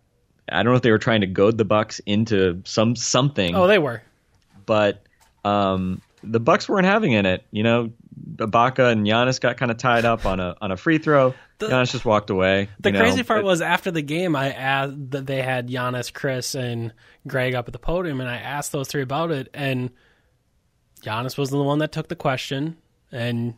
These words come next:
Speaker 2: Giannis answered it like you would think a, a ten-year veteran would, and mentioned how they're just disciplined, and they just gotta worry about their team, and they gotta worry about, you know, just worry about themselves, and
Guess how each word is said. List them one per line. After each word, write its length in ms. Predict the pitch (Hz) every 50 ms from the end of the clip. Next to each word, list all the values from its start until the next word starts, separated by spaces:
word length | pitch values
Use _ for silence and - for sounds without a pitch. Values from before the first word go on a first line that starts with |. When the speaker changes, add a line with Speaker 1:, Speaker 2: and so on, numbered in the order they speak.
| _ -
Speaker 2:
Giannis 560 | 143 127 120 113 117 123 131 135 - - - - - _ _
answered 380 | 151 139 135 139 - - 151 139
it 160 | 139 135 131
like 340 | 131 127 123 127 127 - -
you 120 | 135 131
would 120 | 131 123
think 300 | - 139 135 135 139 139
a, 220 | 139 120 113 117 -
a 140 | 123 127 120
ten-year 420 | - - 143 147 151 151 151 147
veteran 420 | 143 143 135 135 131 131 127 127
would, 320 | 127 127 127 127 131 131 127
and 220 | 120 117 113 113 - _ - - - _ _ _ -
mentioned 340 | 127 131 131 127 - - 131
how 420 | 127 123 123 123 120 123 123 123 117 -
they're 160 | - 131 120
just 220 | 120 123 117 - -
disciplined, 680 | 143 143 147 - 147 _ - 160 160 160 165 156 139
and 220 | 123 113 110 110 - _ - - - _ - -
they 100 | - 123
just 140 | 123 -
gotta 160 | - 131 127 123
worry 180 | 123 123 123
about 240 | 117 117 113 110 -
their 200 | 139 139 151 151
team, 580 | 143 - - 156 151 151 151 151 151 156 156 143
and 240 | 127 113 110 110 - - - - - _
they 100 | - 127
gotta 180 | 120 127 123 127
worry 360 | 123 127 127 127 131 135 135
about, 460 | 135 127 123 127 123 123 123 123 123
you 160 | 123 127 127 131
know, 280 | 135 143 147 147 135 123 - - 151 143 -
just 220 | - - 127 - -
worry 100 | 127 135
about 220 | 131 135 131 -
themselves, 640 | 143 131 123 - 135 123 127 139 143 147 143 135 131
and 220 | 123 117 113 110